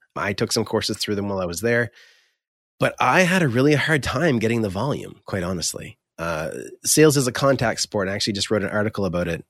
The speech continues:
uh, for, uh, an online magazine called The Coach Guardian.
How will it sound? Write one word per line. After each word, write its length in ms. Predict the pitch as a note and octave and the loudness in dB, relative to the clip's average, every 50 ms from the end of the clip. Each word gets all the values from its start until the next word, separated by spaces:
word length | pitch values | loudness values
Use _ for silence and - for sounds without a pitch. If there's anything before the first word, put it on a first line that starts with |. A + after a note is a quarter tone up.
| - | -10
uh, 260 | F2 E2+ E2+ F2 E2+ | -8 -6 -6 -6 -6
for, 400 | E2+ - - F2+ F2 F2 E2+ - - | -8 -8 -6 -4 -4 -4 -4 -4 -6
uh, 160 | - E2 D#2 - _ _ - | -8 -10 -10 -12 _ _ -6
an 100 | G#2 G#2 | -4 -4
online 280 | G2+ G2+ G2+ G2 F#2+ | -2 -2 -2 -2 -2
magazine 380 | F#2+ G2 G2 F#2+ F#2 - G2 F#2 | -2 -4 -4 -4 -4 -4 -4 -4
called 180 | - - F#2 E2+ | -4 -6 -6 -6
The 60 | F#2 | -6
Coach 280 | - - F#2+ F2+ - - | -4 -4 -4 -4 -4 -2
Guardian. 420 | G2+ F#2+ F#2+ F2 F2 E2+ F2 F2+ | -2 -2 -2 -2 -4 -6 -8 -10